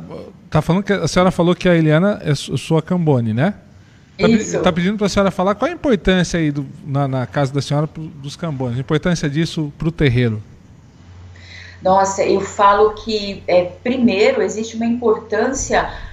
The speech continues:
Speaker 2: muito maior pra eles, né? Porque, assim, gente, é uma dádiva você conseguir tá próximo da entidade, né? Não são pessoas. Você tá ali auxiliando a entidade, é, é, aprendendo, né, o tempo inteiro ali, direto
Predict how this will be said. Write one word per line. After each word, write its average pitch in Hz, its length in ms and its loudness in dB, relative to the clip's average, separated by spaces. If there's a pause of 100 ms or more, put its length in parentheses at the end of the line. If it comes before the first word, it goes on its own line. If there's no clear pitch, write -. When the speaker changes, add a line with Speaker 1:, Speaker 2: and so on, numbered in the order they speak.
Speaker 2:
muito 285 320 0
maior 240 280 2
pra 208 160 -2
eles, 190 580 -4 (180)
né? 190 300 -2 (140)
Porque, 208 280 -4
assim, 214 380 -4
gente, 214 320 -4
é 196 40 0
uma 202 160 -2
dádiva 196 600 -2 (200)
você - 240 -6
conseguir 220 760 -6 (100)
tá 208 120 4
próximo 247 580 2
da 233 200 0
entidade, 170 800 -6 (220)
né? 196 340 -2
Não 208 140 -8
são 320 240 -8
pessoas. - 560 -6 (180)
Você 214 220 -2
tá 214 80 2
ali 208 140 2
auxiliando 214 640 -2
a 247 40 -2
entidade, 190 800 0 (280)
é, 165 800 0 (300)
é, - 100 -10
aprendendo, 233 960 0
né, 226 220 0
o 226 60 -6
tempo 269 340 -8
inteiro 262 520 -6
ali, 220 400 -6
direto - 440 0